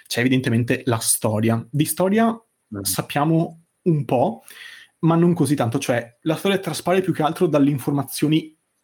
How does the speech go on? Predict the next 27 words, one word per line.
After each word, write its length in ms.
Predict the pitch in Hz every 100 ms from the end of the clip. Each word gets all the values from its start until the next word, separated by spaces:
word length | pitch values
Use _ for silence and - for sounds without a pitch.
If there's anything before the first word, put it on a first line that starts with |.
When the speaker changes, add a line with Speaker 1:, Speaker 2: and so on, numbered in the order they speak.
| _ _
Speaker 1:
fuori 500 | - - 139 113 117 - _
dal, 560 | - 135 117 117 113 117
da, 320 | 131 117 113 127
dai 180 | 135 123
trailer. 580 | 120 113 98 110 113 113 - -
A 60 | -
meno 180 | 123 135
che, 300 | - 135 -
di 120 | 139
nuovo, 300 | 139 127 127
uno 160 | 131 135
non 120 | 135
si 100 | 117
metta 200 | 135 127
a 40 | 123
guardarlo 760 | 127 123 131 127 123 120 120 -
frame 280 | - 139 123
per 140 | 139
frame, 500 | - 143 127 131 127 - - _ - - - _
non 160 | 147 139
è 60 |
che 140 | 143 139
dai 420 | 135 139 143 - _ _ _
trailer 400 | - 139 139 139
tu 100 | 143
capisca 580 | 135 127 143 - - 135
che, 260 | - 117